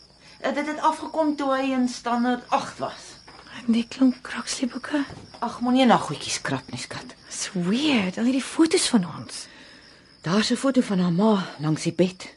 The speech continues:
Speaker 1: Ek moes dit vir haar scan en weer uitdruk. Die oorspronklike foto het uitmekaar begin val.
Speaker 2: Is sy een van die dogtertjies?
Speaker 1: Ja, die groter enetjie.
Speaker 2: Cute. Kyk die vlegseltjies. Net een foto van haar, mense.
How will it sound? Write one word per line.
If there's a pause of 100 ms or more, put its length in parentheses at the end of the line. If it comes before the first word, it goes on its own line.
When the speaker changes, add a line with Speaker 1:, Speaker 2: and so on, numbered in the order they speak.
(1080)
Speaker 1:
Ek
moes
dit
vir
haar
scan
en
weer
uitdruk. (600)
Die
oorspronklike
foto
het
uitmekaar
begin
val. (960)
Speaker 2:
Is
sy
een
van
die
dogtertjies? (460)
Speaker 1:
Ja, (420)
die
groter
enetjie. (800)
Speaker 2:
Cute. (240)
Kyk
die
vlegseltjies. (1500)
Net
een
foto
van
haar,
mense.